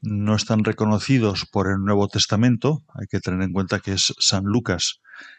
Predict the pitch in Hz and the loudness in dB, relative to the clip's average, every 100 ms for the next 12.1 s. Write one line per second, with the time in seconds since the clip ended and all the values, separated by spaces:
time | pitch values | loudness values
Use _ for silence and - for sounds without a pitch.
0 | _ - 101 90 90 101 - 101 98 95 | _ -4 -4 -2 0 -2 0 0 2 0
1 | - 101 90 113 104 90 78 - - - | -2 -4 -2 0 0 0 -8 -20 -20 -20
2 | - 98 90 90 87 90 90 92 - 98 | -8 -6 -4 -4 -4 -6 -4 -8 -4 -2
3 | 95 95 92 - 117 98 95 92 92 92 | -2 -2 -2 0 0 0 -2 -2 -4 -6
4 | 104 101 107 98 101 135 127 - - 101 | -2 0 0 -2 -2 0 0 -2 -4 -2
5 | 104 101 - 110 113 95 95 117 92 90 | 0 0 -2 -2 0 0 0 0 0 -2
6 | 95 104 104 101 104 117 120 143 - - | 0 2 2 2 2 2 0 -2 -14 -18
7 | - - - - - 117 135 123 - 123 | -18 -18 -20 -20 -2 2 2 2 0 0
8 | 139 123 - 127 120 - 127 - 120 123 | 2 0 0 0 0 -2 -2 0 2 4
9 | 127 143 - _ - - - _ - 113 | 2 2 -2 _ -20 -20 -20 _ 0 2
10 | 135 107 101 98 101 113 117 120 117 110 | 4 4 2 4 4 4 4 2 2 0
11 | 107 120 131 135 - - 110 120 113 98 | 2 2 2 -2 -4 0 2 4 4 2